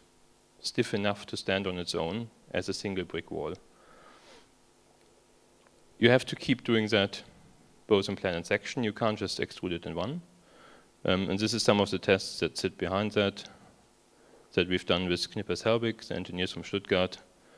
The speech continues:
um, to try to, to get the optimum performance out of a simple brick wall with the minimum amount of restraints and the maximum amount of expression. And the final result is that we are able to kind of work with brick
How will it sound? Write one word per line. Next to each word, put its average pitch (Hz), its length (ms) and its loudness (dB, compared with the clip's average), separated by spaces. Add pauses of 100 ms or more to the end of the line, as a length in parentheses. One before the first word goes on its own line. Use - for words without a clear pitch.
(400)
um, 87 280 0
to 98 100 -4
try 98 240 2
to, 95 120 -4 (200)
to - 100 -8
get - 180 -2
the - 140 -2
optimum 98 520 0
performance 117 680 -6 (100)
out 95 140 -6
of - 100 -8
a 101 60 -2
simple 104 380 -2
brick 85 300 -6
wall 90 280 -4 (1160)
with 101 140 -2
the 104 80 0
minimum 113 420 2
amount 98 200 0
of 95 100 -14
restraints 113 580 0
and 95 120 -6
the 98 60 -4
maximum 95 400 -2
amount 87 200 -2
of 87 100 -10
expression. 143 540 -6 (1400)
And 92 160 -2
the 95 80 2
final 101 320 -2
result 95 580 0 (1900)
is 101 160 2
that 98 120 2
we 101 100 6
are 95 80 8
able 107 280 4
to 107 140 -8
kind 95 200 0
of 98 160 0
work 107 260 6
with 101 220 0
brick 117 340 2